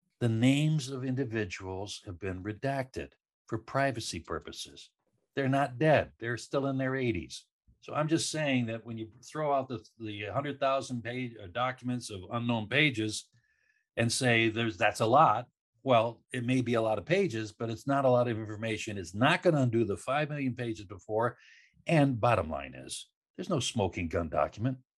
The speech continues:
The Assassination Record Review Board, they actually did look at these documents that they haven't released yet.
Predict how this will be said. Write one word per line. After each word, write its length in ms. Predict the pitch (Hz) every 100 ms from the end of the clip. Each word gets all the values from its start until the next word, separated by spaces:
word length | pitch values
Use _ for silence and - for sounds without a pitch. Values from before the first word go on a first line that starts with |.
| _ _ _ _ _ _ _ _
The 140 | 113 110
Assassination 540 | - 180 190 190 151
Record 260 | 143 139 135
Review 280 | 117 120 143
Board, 380 | 95 87 90 98
they 80 |
actually 280 | 139 170 -
did 280 | 101 151 151
look 220 | 117 -
at 60 | 95
these 180 | 110 90
documents 500 | 107 127 104 87 -
that 160 | 87
they 240 | 101 95 90 -
haven't 260 | 110 107 92
released 400 | 90 123 - -
yet. 140 | -